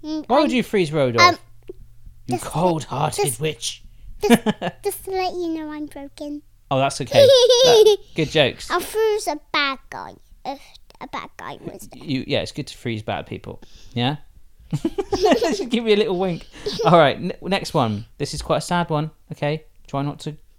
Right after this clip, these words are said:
Speaker 2: get upset.
Speaker 1: <laughs>
Speaker 2: Okay, good acting. Right, next one.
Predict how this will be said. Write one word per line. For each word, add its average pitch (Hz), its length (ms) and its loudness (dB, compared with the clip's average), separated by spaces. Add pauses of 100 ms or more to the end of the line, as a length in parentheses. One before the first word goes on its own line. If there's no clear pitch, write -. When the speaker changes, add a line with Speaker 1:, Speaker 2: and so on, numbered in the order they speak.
(120)
Speaker 2:
get 156 120 -2
upset. - 400 -6 (260)
Speaker 1:
<laughs> - 240 -6 (420)
Speaker 2:
Okay, 110 260 -6 (240)
good 123 140 -2
acting. 120 400 -6 (260)
Right, 127 240 4
next 147 260 -4
one. 104 220 0